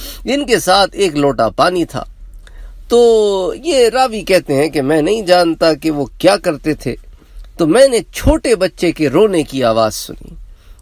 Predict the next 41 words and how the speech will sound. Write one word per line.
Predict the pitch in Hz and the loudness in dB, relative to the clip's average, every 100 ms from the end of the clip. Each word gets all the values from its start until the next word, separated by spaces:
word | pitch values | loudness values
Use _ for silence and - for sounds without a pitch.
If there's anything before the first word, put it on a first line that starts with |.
| 120 | 0
मैंने | 180 202 | 2 2
बच्चे | 113 120 - 196 | -2 -6 -2 -4
की | 156 131 | -2 -2
माँ | 127 160 | 0 0
से | - | -4
पूछा | - 151 143 160 | -6 -6 -4 -4
कि | 156 147 | -6 -6
ये | 196 220 | -6 -2
बच्चा | 156 - 196 185 | -4 -2 -6 -4
क्यों | - 285 | -4 -2
रोता | 226 185 147 123 | -2 -2 -2 -4
है? | 110 - - - - - - - - | -6 -18 -20 -20 -20 -20 -20 -20 -6
इसने | 247 190 190 160 | -2 0 0 0
कहा | 135 170 160 | 2 2 4
कि | 135 143 | 0 -2
अबल | 220 185 147 | 0 2 0
हसन, | - 160 147 131 - | 0 -2 -2 -4 -2
यानी | 226 175 135 | -2 -2 -4
मोहम्मद | 127 208 233 208 160 | -2 -2 0 0 0
बिन | 147 | -4
असलम | - 196 180 165 147 | -4 -6 -2 -2 -2
जब | 135 117 | -4 -2
घर | 135 175 | -4 -2
में | 156 110 | -4 0
दाखिल | 185 208 196 | 0 0 -4
हुए | 131 127 120 - - - - - - | -4 -4 -6 -8 -14 -20 -20 -12 -8
तो | - | -4
उन्होंने | 226 233 240 226 - | 0 0 0 -2 -2
तिलावत | 170 202 196 190 | 0 2 2 -2
शुरू | - 165 147 | -4 -4 -4
की | - - - | -10 -16 -2
और | 185 156 | 0 0
रोने | 120 117 | -2 -2
लगे। | 127 127 120 - _ - - - - - | -2 -4 -6 -12 _ -20 -20 -20 -20 -8
उनकी | - 262 220 180 156 | -2 -2 -2 0 0
आवाज़ | 120 117 156 151 | 2 2 2 0
सुनकर | - 156 151 139 | -2 -4 -2 -4
बच्चा | 101 98 - - 110 | -4 -8 -4 -2 0
भी | 156 | 0
रो | 160 143 | -2 -4
पड़ा। | 117 110 | -6 -6